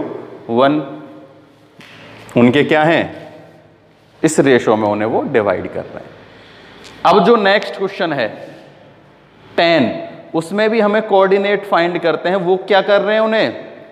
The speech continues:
क्वार्टर सेक्ट कर रहे हैं। क्या कर रहे हैं, क्वार्टर सेक्ट। जैसे trisect का मतलब three part होता है, क्वार्टर सेक्ट का मतलब होता है four part। ठीक है, तो अब एक line को four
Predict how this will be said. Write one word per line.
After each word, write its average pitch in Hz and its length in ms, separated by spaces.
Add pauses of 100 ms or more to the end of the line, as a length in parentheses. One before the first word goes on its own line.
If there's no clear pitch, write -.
(220)
क्वार्टर 196 360
सेक्ट - 380
कर 120 180
रहे 98 100
हैं। - 100
क्या 127 120
कर 135 100
रहे - 100
हैं, 220 80
क्वार्टर 123 320
सेक्ट। - 380
जैसे 123 380 (340)
trisect 139 480
का 156 80
मतलब 151 380
three 135 160
part 151 280
होता 143 160
है, 208 60
क्वार्टर 131 320
सेक्ट - 280
का 135 60
मतलब 123 240
होता 110 180
है 214 120
four 110 300
part। - 380 (120)
ठीक 156 140
है, 196 60 (420)
तो 160 60 (120)
अब 208 340
एक 190 280
line 139 440
को 180 240
four 214 520